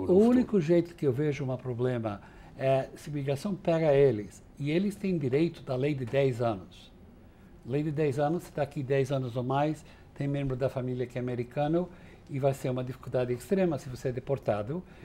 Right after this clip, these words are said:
Speaker 1: E durante o processo você pode receber o green card. Mas você tem que provar que último dez anos você é uma pessoa de caráter moral boa.
Speaker 2: Uhum.
Speaker 1: Então, o procurador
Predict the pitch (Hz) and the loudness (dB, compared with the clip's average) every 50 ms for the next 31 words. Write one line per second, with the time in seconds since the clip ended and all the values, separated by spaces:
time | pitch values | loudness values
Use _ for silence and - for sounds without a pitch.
0 | 123 - - 196 196 175 196 190 202 190 196 - - 180 - - 202 185 - - | -16 -6 -4 -2 2 6 6 6 6 4 0 -4 -6 -6 -2 0 0 0 0 -2
1 | 151 139 - 165 - - 151 147 139 135 135 - 139 143 139 120 120 147 143 131 | -6 -6 -4 -4 -2 -2 -2 0 0 -2 -2 -2 -2 -2 -2 -2 -2 -2 -4 -2
2 | - - 90 87 - - - - - - 139 147 147 - 208 202 247 254 226 240 | -2 -4 -6 -6 -8 -14 -20 -18 -6 -2 -2 0 0 0 0 0 2 0 0 0
3 | 233 - 185 175 143 131 160 156 123 101 98 - - - - - - - - 156 | 0 4 4 4 6 6 6 6 6 6 2 -4 -14 -20 -20 -20 -20 -8 -2 0
4 | 175 214 226 - - 202 175 165 160 139 120 - 165 165 143 139 143 120 117 117 | 2 2 2 0 0 2 2 2 2 2 2 0 2 2 2 0 0 -2 -2 -2
5 | 113 - 160 147 143 139 135 117 - 170 151 131 139 - - 127 123 135 147 147 | -4 -4 -4 -4 -4 -4 -6 -8 -6 -6 -6 -6 -6 -6 -4 -2 0 0 -2 -2
6 | - - 143 127 127 135 135 139 147 147 - - 117 117 104 82 - - - - | -4 -8 -8 -4 -2 0 0 0 0 -2 -4 -4 -2 -2 -2 -4 -6 -12 -18 -20
7 | - - - - - 95 92 80 90 98 117 113 - - - - 196 214 233 - | -20 -20 -20 -16 -14 -12 -10 -10 -10 -12 -12 -14 -16 -18 -12 -4 -2 0 0 0
8 | - - 117 92 95 101 - - 131 - - 165 196 196 240 233 190 160 143 - | 2 2 2 2 0 -4 -8 -10 -10 -2 0 0 0 2 2 4 4 4 4 2
9 | 131 113 101 107 127 | 0 0 2 0 0